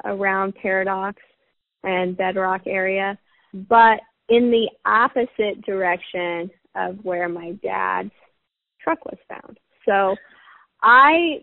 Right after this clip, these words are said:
distinctively believe that that was done on purpose to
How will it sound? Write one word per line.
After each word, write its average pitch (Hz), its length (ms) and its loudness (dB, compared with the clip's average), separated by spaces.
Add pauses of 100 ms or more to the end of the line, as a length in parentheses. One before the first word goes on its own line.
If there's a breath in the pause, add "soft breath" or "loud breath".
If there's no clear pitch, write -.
(100)
distinctively 233 960 -2
believe 196 680 -2
that 175 280 -4 (480)
that 208 200 2
was 226 240 2
done 196 180 0
on 175 160 -2
purpose 269 580 -2 (680)
to 202 540 0